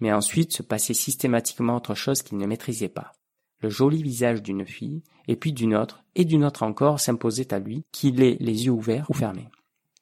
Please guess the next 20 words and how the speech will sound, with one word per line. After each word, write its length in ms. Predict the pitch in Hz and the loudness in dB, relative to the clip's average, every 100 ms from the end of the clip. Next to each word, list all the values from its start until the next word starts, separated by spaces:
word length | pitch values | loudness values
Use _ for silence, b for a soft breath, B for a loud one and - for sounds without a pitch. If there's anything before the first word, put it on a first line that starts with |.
| _ _ | _ _
Elle 180 | - 123 | 0 4
le 100 | 123 | 6
dévisageait 540 | 143 175 156 117 139 | 6 4 2 0 -2
de 120 | 139 107 | -4 -2
leurs 220 | 113 - | -4 -6
grands 260 | - 123 | -2 0
yeux 160 | 120 151 | 2 0
candides, 540 | 151 110 107 123 143 - _ _ | 0 -4 -4 -4 -6 -8 _ _
et 80 | 113 | -6
c'est 220 | 117 107 | -2 0
à 60 | 123 | 2
ce 140 | - | 4
moment-là 440 | 170 156 127 123 | 4 4 2 0
que 120 | 143 113 | -2 -2
les 80 | |
sueurs 300 | 104 - - | -2 -2 -2
froides 320 | - - 135 123 | -2 2 2 2
s'abattaient 420 | - 110 117 117 | -2 -4 -4 -4
sur 220 | - 113 | -4 -6
lui, 280 | 110 123 | -8 -8